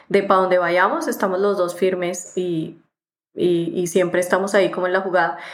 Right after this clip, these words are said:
Y claro, el resto sí se va a dormir un poco más tranquilo, pero la vida del founder es, es, es como, es ese monkey que tienes en la cabeza de esto, esto, esto, esto, y después ten una vida normal. <laughs> ¿Cómo haces para tener una vida normal sin pensar en UBITS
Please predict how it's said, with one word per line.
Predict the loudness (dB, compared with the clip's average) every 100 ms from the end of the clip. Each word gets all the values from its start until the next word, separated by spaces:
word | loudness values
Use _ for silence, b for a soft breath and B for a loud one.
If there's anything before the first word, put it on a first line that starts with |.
| B
Y | -2
claro, | 2 4 4
el | 2
resto | 0 -2 -4
sí | -4 -2
se | 0
va | 2
a |
dormir | 0 -2 -6
un | -6
poco | -8 -6
más | -6 -4
tranquilo, | -6 -6 -6 -6 -4
pero | 2 4
la | 4
vida | 4 2
del | 2 0
founder | 0 0 0
es, | 0 0 -2 -6 -18 -20 -2
es, | 0 0 -2 -10 -2
es | 0 0 -2
como, | 0 0 0 -2
es | -4 -2 -2
ese | 0 0
monkey | 2 2 0 -2
que | -2 0
tienes | 0 -2 -2
en | -2
la | 0
cabeza | 2 2 0 2
de | 2 0 B B B
esto, | 0 2 2 2
esto, | 2 2 2
esto, | 2 0
esto, | 0 0 -2
y | 2
después | 0 2 0 0 -2
ten | -2
una | 2 2
vida | 2 2
normal. | 0 -2 -2 -4 -6 -8 B B B
<laughs> | B B B
¿Cómo | 2 4
haces | 4 2 0
para | 0 0
tener | 0 0 2
una | 2 2
vida | 2 2
normal | 2 0 0 2 2 0
sin | -4 -2
pensar | -2 -2 0 0
en | 0 0 0
UBITS | 0 -2 -8 -18